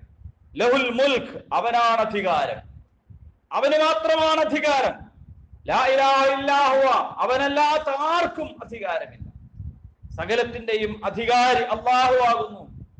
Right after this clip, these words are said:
എന്ന് ലാ ഇലാഹ ഇല്ലല്ലാഹ് അംഗീകരിക്കുന്ന ആളുകളുടെ ഹൃദയത്തിൽ അവർ നിറച്ചു വെക്കേണ്ടുന്ന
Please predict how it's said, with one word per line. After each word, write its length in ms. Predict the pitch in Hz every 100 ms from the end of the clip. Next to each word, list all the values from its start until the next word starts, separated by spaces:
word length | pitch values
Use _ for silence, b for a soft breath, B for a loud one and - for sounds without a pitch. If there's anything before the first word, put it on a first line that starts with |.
| - - _ 139
എന്ന് 160 | 185 208
ലാ 80 | 196 226 233
ഇലാഹ 280 | 233 226 220 220
ഇല്ലല്ലാഹ് 440 | 220 220 214 208 214
അംഗീകരിക്കുന്ന 680 | 214 226 226 226 220 220 214 202 226
ആളുകളുടെ 380 | 233 226 233 202
ഹൃദയത്തിൽ 520 | 226 262 285 277 285 202 - _ _ - - - - - -
അവർ 140 | 147 170 175
നിറച്ചു 360 | 196 208 - 214
വെക്കേണ്ടുന്ന 480 | 202 202 190 185